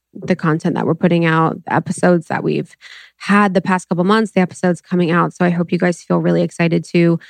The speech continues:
We also have new workshops for the new Paradigm Digital series that are coming out soon on, like, body, sex, channeling, tarot.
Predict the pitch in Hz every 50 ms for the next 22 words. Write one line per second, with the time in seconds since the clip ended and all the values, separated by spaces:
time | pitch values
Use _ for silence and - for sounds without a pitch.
0 | - - - - - 196 202 190 - 202 196 190 170 170 190 185 180 175 160 165
1 | 160 160 - - 180 180 - - - - 175 165 170 170 170 165 160 160 160 -
2 | 175 170 160 165 165 175 170 170 185 180 - 196 190 185 - 208 196 196 202 185
3 | 190 180 185 180 - 202 185 190 190 190 185 - - - 190 185 185 190 190 -
4 | - - - - - _ - - 165 165 160 165 156 143 139 143 143 _ _ -
5 | - 185 190 196 180 180 151 - 101 - - - - 190 185 175 - - _ -
6 | - - - - - - _ - _ _ _ _ _ _ _ _ _ _ _ _
7 | - - - 196 190 190 185 170 147 139 127 104 - - - - - 190 196 185
8 | 175 160 139 139 - - - 185